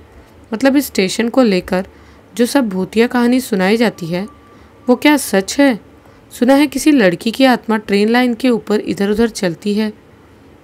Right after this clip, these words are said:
आपने देखा है कभी? हितेश जी ने एक बार मेरे चेहरे को देखा,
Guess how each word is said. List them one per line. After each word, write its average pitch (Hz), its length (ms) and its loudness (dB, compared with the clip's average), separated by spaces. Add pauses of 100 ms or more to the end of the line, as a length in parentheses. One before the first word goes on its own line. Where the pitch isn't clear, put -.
(120)
आपने 233 280 2
देखा 202 340 -2
है 262 140 4
कभी? 269 400 0 (800)
हितेश 254 320 4
जी 220 160 2
ने 190 160 0 (120)
एक 269 180 0
बार 262 160 2
मेरे 240 240 2
चेहरे 190 380 -2
को 240 160 0
देखा, 180 380 -4